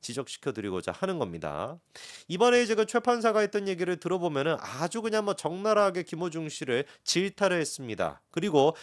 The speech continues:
이 질타 내용에 대해서 언론들도 마치 이제 막 정의 구현이 되는 것처럼 막 온갖 기사들이 다 쏟아져 나오고 있거든요.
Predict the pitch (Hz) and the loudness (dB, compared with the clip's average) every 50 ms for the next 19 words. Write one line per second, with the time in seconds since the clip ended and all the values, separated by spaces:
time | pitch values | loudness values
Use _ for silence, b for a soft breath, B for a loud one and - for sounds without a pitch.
0 | B B 185 170 - - 202 220 233 220 - 226 226 190 175 175 180 180 185 185 | B B -8 -6 -4 -4 -2 -2 -4 0 0 0 2 2 2 0 0 -2 -2 -2
1 | 156 170 165 160 170 131 104 110 131 160 175 196 208 202 190 165 127 127 170 170 | -2 -2 0 0 0 2 4 4 4 6 4 4 2 2 0 -2 0 2 4 4
2 | 135 92 78 - _ _ - - 139 165 170 - - 226 214 185 185 190 185 180 | 4 4 2 -4 _ _ -10 -6 -6 -6 -6 -6 -6 -6 -4 -4 -2 -2 -2 -2
3 | - - - 147 170 214 226 160 170 170 175 175 180 180 - 147 143 160 170 165 | -2 -2 -2 -2 -2 -2 -4 -4 -4 -4 -2 -2 -4 -4 -4 -4 -4 -4 -2 -2
4 | 170 156 - - 165 165 175 165 B B B B 170 135 117 143 180 220 240 240 | -2 -2 -2 -2 0 0 0 0 B B B B 2 4 6 6 4 4 4 4
5 | 247 247 233 - 196 170 202 185 185 180 185 - - - - - 208 214 220 220 | 4 4 4 2 -2 -2 0 0 0 -2 -4 -6 -8 -12 -6 -4 -2 -2 0 -2
6 | 208 220 196 185 165 143 131 110 - - 107 87 87 85 101 135 180 | 0 0 0 0 0 0 -2 -4 -4 -6 -8 -8 -8 -8 -8 -8 -8